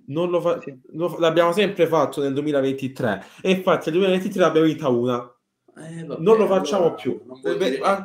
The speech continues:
Speaker 1: parte
Speaker 3: quindi.
Speaker 1: che quel giorno non sarò nelle condizioni di parlare prima della partita, quindi non
Speaker 3: Comunque
Speaker 1: aspettate
Speaker 3: c'è
Speaker 1: il
Speaker 3: qualcosa
Speaker 1: programma.
Speaker 3: che porta Rugna, però ancora non abbiamo individuato qual è. Sta girando intorno, forse
Speaker 2: Vediamo,
Speaker 3: è quello,
Speaker 2: vediamo se sto
Speaker 3: forse.
Speaker 2: preparti-, vediamo se sto prepartita, dai. Eh,
Speaker 3: Cer-,
Speaker 2: prima o poi
Speaker 3: do-,
Speaker 2: la, la, la scopriamo.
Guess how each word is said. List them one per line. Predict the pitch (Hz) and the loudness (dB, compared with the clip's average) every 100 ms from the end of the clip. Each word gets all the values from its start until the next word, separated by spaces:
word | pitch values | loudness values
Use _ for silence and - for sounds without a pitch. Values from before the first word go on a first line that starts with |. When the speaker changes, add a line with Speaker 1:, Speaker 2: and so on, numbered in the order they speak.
| 254 | 0
Speaker 1:
parte | 240 | 2
Speaker 3:
quindi. | 190 160 | 0 0
Speaker 1:
che | 160 | 2
quel | 180 175 | 2 4
giorno | 220 190 | 2 2
non | 156 160 | 0 -4
sarò | - 185 | -2 -2
nelle | 185 156 143 | 0 0 0
condizioni | 151 151 - 170 | -2 -6 -4 -4
di | 139 | -2
parlare | 139 139 139 147 135 | -2 -2 0 2 0
prima | 131 123 | 0 0
della | 113 | 0
partita, | 107 - 107 107 | -2 -6 -8 -6
quindi | 143 139 127 | -4 -6 -4
non | 143 | 0
Speaker 3:
Comunque | 170 180 | 0 0
Speaker 1:
aspettate | 139 120 - | 0 -2 0
Speaker 3:
c'è | 160 | 0
Speaker 1:
il | 147 | 2
Speaker 3:
qualcosa | 131 131 165 139 123 | 0 0 0 0 -4
Speaker 1:
programma. | |
Speaker 3:
che | 127 | -6
porta | 131 - 131 | -6 -10 -8
Rugna, | 147 131 117 | -6 -6 -8
però | 135 131 | -8 -10
ancora | 117 151 | -10 -8
non | 131 | -8
abbiamo | 117 123 120 | -8 -10 -10
individuato | 117 117 117 120 117 | -14 -4 -2 -2 -2
qual | 113 107 | -6 -8
è. | 98 - | -10 -14
Sta | - 123 117 | -12 -8 -8
girando | 120 139 139 123 | -6 -8 -8 -10
intorno, | 123 - 139 - - | -12 -4 -2 -2 -8
forse | 131 139 | -4 0
Speaker 2:
Vediamo, | 196 208 | 4 4
Speaker 3:
è | 196 | 4
quello, | 214 | 2
Speaker 2:
vediamo | 240 233 | 2 2
se | 247 | 2
sto | 226 262 | 2 2
Speaker 3:
forse. | 254 | 4
Speaker 2:
preparti-, | 240 247 - 208 | 4 2 -2 -4
vediamo | 247 262 | -2 0
se | 226 | -2
sto | 233 254 | -4 -4
prepartita, | 240 220 196 180 214 | -4 -4 -6 -8 -6
dai. | 233 | -6
Eh, | 190 _ 269 240 233 226 220 | -8 _ -20 -12 -10 -6 -4
Speaker 3:
Cer-, | |
Speaker 2:
prima | 226 233 | -4 -6
o | 220 | -4
poi | 240 196 | 0 2
Speaker 3:
do-, | - | 2
Speaker 2:
la, | 180 165 | 0 -2
la, | 170 165 | -4 -4
la | 170 | -6
scopriamo. | - 170 160 | -8 -10 -10